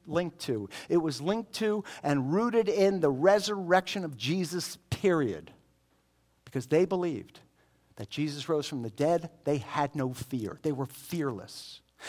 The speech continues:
And their fearlessness translated to selflessness. Because when you no longer fear loss, you become selfless.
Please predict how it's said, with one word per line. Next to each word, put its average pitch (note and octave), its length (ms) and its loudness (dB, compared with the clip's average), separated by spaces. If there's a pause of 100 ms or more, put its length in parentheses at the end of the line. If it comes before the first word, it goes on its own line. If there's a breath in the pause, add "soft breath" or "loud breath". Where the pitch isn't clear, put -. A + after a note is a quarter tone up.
(160 loud breath)
And C#3+ 140 4
their B2+ 100 2
fearlessness F3+ 1400 0
translated F3+ 840 2
to E3+ 140 0
selflessness. B2 1500 -2 (600)
Because C#3 280 -12
when D#3 100 -6
you D#3 100 -4
no D#3+ 240 0
longer G3 300 0
fear D#3+ 320 -4
loss, D#3 760 -2 (460)
you F3 100 -6
become F#3 340 -4
selfless. - 960 -8